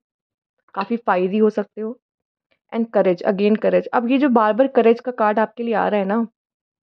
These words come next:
ये कोई कोइंसिडेंस नहीं है, ये आपके लिए कन्फर्मेशन है कि यस, इस समय पे आपको शायद करेज की ज़रूरत है,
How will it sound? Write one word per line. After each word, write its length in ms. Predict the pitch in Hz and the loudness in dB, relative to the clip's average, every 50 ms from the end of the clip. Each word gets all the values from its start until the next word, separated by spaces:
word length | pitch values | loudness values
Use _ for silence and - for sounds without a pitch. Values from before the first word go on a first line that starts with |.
| _ - _ - _ _ _ _ _ _ _ _ _ _ _ _ _ _ | _ -20 _ -20 _ _ _ _ _ _ _ _ _ _ _ _ _ _
ये 100 | 208 220 | -10 -6
कोई 480 | 220 - 240 233 254 269 285 294 - - _ _ _ _ _ _ _ - | 0 2 4 4 4 4 2 2 0 -4 _ _ _ _ _ _ _ -4
कोइंसिडेंस 520 | 226 220 220 220 247 226 240 254 254 254 254 | -2 -2 0 0 2 4 4 4 4 2 2
नहीं 320 | 220 214 220 226 208 202 | 2 4 4 4 4 2
है, 60 | - - _ _ _ | -2 -8 _ _ _
ये 140 | 208 196 226 - - - | -8 -6 -6 -2 0 2
आपके 340 | 196 196 196 - - 247 | 2 2 0 -2 -2 0
लिए 320 | 240 240 254 262 262 277 285 - - - | 2 4 4 4 4 4 2 0 -4 -4
कन्फर्मेशन 640 | 233 214 214 - 220 202 196 190 190 - 254 240 | -4 -4 -2 -2 -2 0 -2 0 2 2 4 6
है 100 | 233 240 | 6 4
कि 180 | 247 247 240 220 | 4 2 2 0
यस, 100 | 240 240 - | 0 0 -2
इस 100 | 240 - | -6 -6
समय 180 | - 214 214 208 | -4 -2 -2 0
पे 100 | 208 226 | 0 -2
आपको 200 | 214 - - 240 | -4 -4 -6 -6
शायद 200 | - 240 220 - | -6 -6 -6 -6
करेज 320 | - 202 190 196 202 - | -8 -8 -6 -6 -8 -8
की 100 | - 226 | -12 -14
ज़रूरत 380 | 196 180 185 170 180 180 175 - - | -8 -6 -6 -4 -4 -6 -6 -8 -10
है, 80 | - | -18